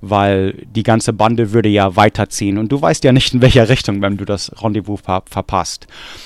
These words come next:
Die, die wirklich alleine getrappt haben und sich ein Bein gebrochen haben oder so, das,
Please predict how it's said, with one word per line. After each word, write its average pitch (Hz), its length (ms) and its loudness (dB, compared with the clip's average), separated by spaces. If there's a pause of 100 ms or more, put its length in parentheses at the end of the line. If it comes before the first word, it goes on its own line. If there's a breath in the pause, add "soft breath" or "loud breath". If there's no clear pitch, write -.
(340 loud breath)
Die, 151 100 0
die 131 160 0
wirklich 123 400 4
alleine 117 420 2
getrappt - 600 -6
haben 113 420 0
und 104 360 -10
sich - 280 -10
ein 92 140 -6
Bein 151 260 0
gebrochen 107 480 -4
haben 98 280 -2
oder 98 200 -2
so, 117 260 -2
das, 143 140 -2